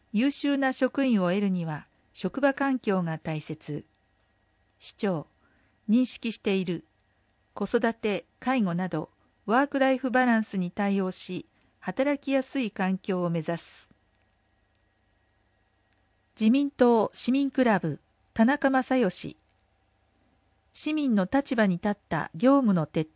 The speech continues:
底を。一、管理職マネジメントについて。問い、昨年度から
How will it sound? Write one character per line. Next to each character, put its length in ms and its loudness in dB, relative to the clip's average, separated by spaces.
底 240 2
を。 200 0
一、 440 -4
管 240 0
理 120 0
職 260 -2
マ 120 2
ネ 140 2
ジ 140 -2
メ 100 4
ン 80 0
ト 140 -2
に 120 0
つ 160 -10
い 100 -4
て。 280 -10
問 200 0
い、 80 -8
昨 280 0
年 220 6
度 80 4
か 160 0
ら 220 -2